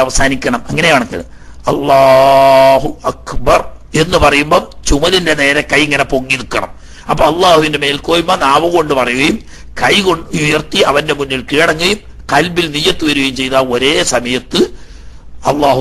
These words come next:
സുബ്ഹാനഹു വ തആലക്ക് വരസ വാച കർമ്മണ കീഴടങ്ങി എന്നതുപോലെ റുക്കോയിലേക്ക് കുനിയുക എന്ന് പറഞ്ഞാൽ അള്ളാഹുവിന്റെ മുന്നിൽ താഴ്മ വണക്കം പ്രകടിപ്പിക്കുകയാണ്. അതോടുകൂടി ആ വണക്കത്തിന്റെ മേൽ അറിയിക്കുന്നതാണ് ഈ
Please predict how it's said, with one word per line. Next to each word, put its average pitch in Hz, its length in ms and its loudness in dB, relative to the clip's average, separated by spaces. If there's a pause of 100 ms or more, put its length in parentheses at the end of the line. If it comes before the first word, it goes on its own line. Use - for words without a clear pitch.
സുബ്ഹാനഹു 123 440 0
വ 120 100 -8
തആലക്ക് 127 320 -2 (160)
വരസ 117 440 0 (300)
വാച 135 360 2 (300)
കർമ്മണ 131 380 0 (280)
കീഴടങ്ങി - 400 -2 (640)
എന്നതുപോലെ 185 520 2
റുക്കോയിലേക്ക് 170 680 0 (180)
കുനിയുക 175 380 0 (140)
എന്ന് 147 120 -6
പറഞ്ഞാൽ 147 200 2
അള്ളാഹുവിന്റെ 151 420 2
മുന്നിൽ 143 200 -2 (100)
താഴ്മ 147 320 2 (160)
വണക്കം 143 400 -2
പ്രകടിപ്പിക്കുകയാണ്. 147 600 0 (880)
അതോടുകൂടി 165 520 2 (120)
ആ - 20 4 (120)
വണക്കത്തിന്റെ 165 600 -2
മേൽ 151 180 0
അറിയിക്കുന്നതാണ് 139 640 0
ഈ - 20 -14